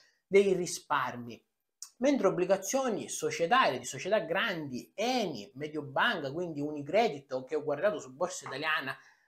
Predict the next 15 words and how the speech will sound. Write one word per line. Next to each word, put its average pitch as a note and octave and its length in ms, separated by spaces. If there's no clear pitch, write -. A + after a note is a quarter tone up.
hanno E4 200
dei F#3 120
rendimenti F#3+ 760
addirittura G3+ 840
più E3 160
bassi, F#3+ 480
ma E3+ 80
capite C4+ 360
bene, D#3+ 320
con D3+ 200
un D#3 80
rischio A3 340
emittente C#3 640
più F3+ 140
alto. - 580